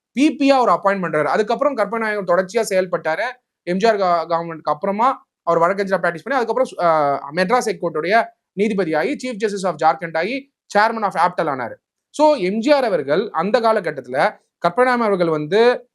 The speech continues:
நீதிபதி ஆகிற குவாலிட்டி அவருக்கு இருந்ததை அவர் ஐடென்டிஃபை பண்ணியிருக்காரு. அதனால பி பி ஆ போடுறாரு. இப்ப நம்ம புரிஞ்சுக்க வேண்டியதுன்னா, ஒரு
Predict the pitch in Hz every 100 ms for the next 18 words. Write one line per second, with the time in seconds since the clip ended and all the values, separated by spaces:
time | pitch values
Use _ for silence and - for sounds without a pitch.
0 | _ _ 170 247 285 262 240 190 190 214
1 | 202 - 208 269 247 269 254 214 180 196
2 | 190 226 214 180 196 220 202 170 147 135
3 | 117 - _ _ - 196 262 262 254 226
4 | 226 170 156 139 160 202 196 180 254 302
5 | 277 247 170 139 175 196 - _ - 185